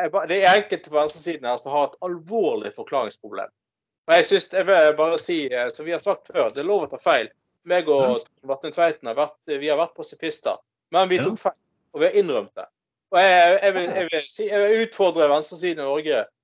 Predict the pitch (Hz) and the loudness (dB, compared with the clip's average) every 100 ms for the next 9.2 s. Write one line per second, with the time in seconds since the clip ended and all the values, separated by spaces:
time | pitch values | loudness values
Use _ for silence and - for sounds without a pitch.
0 | _ - 135 160 139 156 123 117 127 127 | _ -12 -4 -4 0 2 2 0 -2 -10
1 | 131 147 143 151 151 147 135 127 - - | -10 -6 -8 -8 -10 -8 -10 -10 -12 -6
2 | 120 120 - 120 107 151 147 _ - 120 | -4 -4 -6 -6 -4 -6 -8 _ -10 -6
3 | 123 123 117 - 127 - - - - _ | -6 -4 -6 -6 -8 -8 -14 -20 -20 _
4 | - 226 156 185 180 147 - 220 160 139 | -6 -6 0 4 4 2 -4 0 0 -2
5 | 143 - - 160 113 92 - - _ _ | -8 -8 -4 -2 -2 -6 -14 -20 _ _
6 | _ - - 233 170 165 160 165 160 139 | _ -20 -2 0 0 0 2 4 4 0
7 | 151 131 123 143 170 175 147 151 147 180 | -4 -6 -8 -10 -8 -6 -6 -6 -2 -2
8 | 190 - 170 135 - 139 - 202 139 139 | -2 -6 -2 -2 -4 -18 -8 -6 -6 -4
9 | 160 | -6